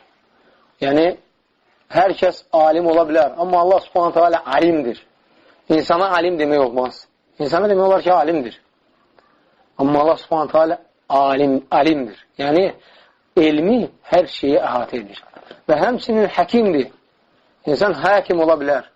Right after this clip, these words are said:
Amma həkim, ilmin əl-həkim, Allah Subhanahu taalanın o hikməti, müdrikliyi kimi, heç kəsdə o hikmət, müdrikliyi ola bilməz. Hər kəsdə onun cüzi bir hissəsi ola bilər.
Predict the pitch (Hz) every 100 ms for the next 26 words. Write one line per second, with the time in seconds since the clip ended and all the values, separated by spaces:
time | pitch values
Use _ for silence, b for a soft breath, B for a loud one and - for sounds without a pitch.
0 | b b 151 175 - 180 - 254 165 123
1 | - 180 185 180 - 170 - 160 - 196
2 | - 180 156 170 - 165 160 147 151 147
3 | 151 147 139 B B B 160 - 131 123
4 | 139 131 147 135 135 127 135 143 - 131
5 | 170 185 b b 160 - 151 - 147 127
6 | 131 147 143 135 120 123 - 160 202 -
7 | 131 120 107 110 - _ b b b -
8 | 151 - 156 - 160 175 170 139 139 151
9 | 131 - 127 139 117 101 101